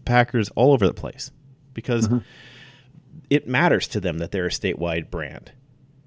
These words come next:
Speaker 1: And
Speaker 2: Right.
Speaker 1: Milwaukee Bucks just don't do it like the other teams do in this state, and they really should. But
Speaker 2: Yeah, and it's, and it's sad too. I mean, like, uh, because they would, it,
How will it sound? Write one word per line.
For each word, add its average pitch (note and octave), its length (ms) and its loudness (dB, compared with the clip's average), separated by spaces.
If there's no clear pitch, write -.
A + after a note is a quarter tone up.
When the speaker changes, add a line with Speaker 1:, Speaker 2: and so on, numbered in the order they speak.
Speaker 1:
And G2+ 500 -4
Speaker 2:
Right. G2 220 2
Speaker 1:
Milwaukee A#2+ 520 -2
Bucks G2+ 420 -2
just - 320 -12
don't F#2+ 220 -2
do C#3 120 2
it - 80 -2
like F2+ 160 -6
the F2 80 -8
other E2 100 -8
teams E2 300 -8
do D#2+ 160 -6
in D2+ 80 -8
this D2+ 160 -8
state, F2 340 -4
and G2+ 480 -4
they G#2 100 0
really D#3 200 2
should. - 360 2
But - 140 -12
Speaker 2:
Yeah, E3+ 100 6
and D3+ 80 4
it's, - 200 -6
and E3 200 0
it's D#3 200 2
sad G3 260 4
too. E3+ 220 4
I C3+ 60 6
mean, C3 200 6
like, A#2+ 340 0
uh, A2 340 0
because C3+ 400 2
they C3+ 120 6
would, A#2+ 320 4
it, - 100 0